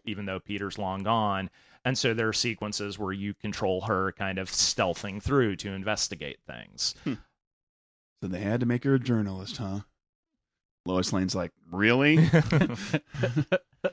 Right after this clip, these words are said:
Speaker 2: Come on."
Speaker 1: That, well, it's, I guess they, they, since they decided to have these playable elements with her, like, given her usual job
Speaker 2: Yeah,
Speaker 1: as,
Speaker 2: they,
Speaker 1: like, a model, like, how
Speaker 2: they had
Speaker 1: do
Speaker 2: to
Speaker 1: you
Speaker 2: give her
Speaker 1: work that
Speaker 2: something to
Speaker 1: in?
Speaker 2: do.
Speaker 1: Yeah.
Speaker 2: Like,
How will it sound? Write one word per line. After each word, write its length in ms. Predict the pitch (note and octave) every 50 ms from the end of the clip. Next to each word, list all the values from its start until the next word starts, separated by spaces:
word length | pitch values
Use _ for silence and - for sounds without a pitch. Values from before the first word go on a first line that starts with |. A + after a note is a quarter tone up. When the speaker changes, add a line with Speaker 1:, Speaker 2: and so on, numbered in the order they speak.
| - _ _
Speaker 2:
Come 160 | - D3 B2+ G#2+
on." 360 | F#2 F2 E2+ E2 D#2+ E2 - _ _ - C#3+ C3 - - - - - - C3
Speaker 1:
That, 200 | E3 F3 F#3 - - B2+ - - - - - _ _ -
well, 440 | E3 F3 F#3 F#3 F3+ F3 F#3 F#3 F3+
it's, 320 | G3 F3+ F#3 - - -
I 120 | G#3 G3 F3
guess 280 | E3 G3+ F#3+ F3+ -
they, 180 | - G3+ F#3+ F3+
they, 480 | C#3+ C#3 E3 D#3+ D#3+ D#3+ D#3 D3 C3 -
since 260 | - - G3+ D#3 D3+
they 140 | - E3 D3
decided 500 | C#3+ D3 - - D3 C3 C3 A#2+ C3 A#2
to 80 | D3 C#3
have 280 | C3 B2+ A#2 A#2 A2 G2+
these 180 | A2+ A2+ - -
playable 500 | - A#2+ A#2+ A#2 A2 A2 A2+ A2 G#2+ G#2+
elements 440 | A2 A2 A2+ A2+ A2 A2 A2 -
with 220 | - A2 G#2+ G#2+ -
her, 340 | - A2+ A2 A2 G#2 G#2 G2
like, 300 | G2 G2+ G2 G#2 - A#2+
given 400 | A#2+ A#2+ A2 G#2 A2+ G#2+ G#2 G#2
her 220 | G2+ A#2+ G#2+ G2+
usual 680 | G2+ G2+ G2+ G#2+ G#2+ G#2 A2 G#2 - A#2+ G#2+ G2+ G2 G#2
job 400 | F2+ G#2 G#2+ F#2+ G2 F#2 F#2 F#2
Speaker 2:
Yeah, 160 | B2 A2 G#2+
Speaker 1:
as, 60 | A2+
Speaker 2:
they, 60 | A2+ A#2+
Speaker 1:
like, 200 | C3 C3 C3 D#3
a 120 | C3+ C3
model, 680 | C3+ B2+ B2+ A#2+ A2+ A2 A2+ A2+ A2+ A2+ G#2 G#2 G#2 G#2
like, 200 | G2 G2 G#2 -
how 140 | - - C3+
Speaker 2:
they 60 | D3
had 100 | D3+ D3
Speaker 1:
do 60 | D#3
Speaker 2:
to 40 | C#3+
Speaker 1:
you 20 |
Speaker 2:
give 120 | D#3 D3 B2+
her 60 | C3
Speaker 1:
work 80 | C#3 -
that 220 | D3 C3 A#2+ A#2+
Speaker 2:
something 120 | B2 A#2+ A2+
to 60 | A2+
Speaker 1:
in? 80 | A2 A2
Speaker 2:
do. 300 | A2 A2 A2 A2 G#2+ A2
Speaker 1:
Yeah. 420 | A#2+ A#2 G#2+ G2+ G2 F#2+ F#2+ G2+ G2 - - _ _
Speaker 2:
Like, 340 | - A2+ - - - -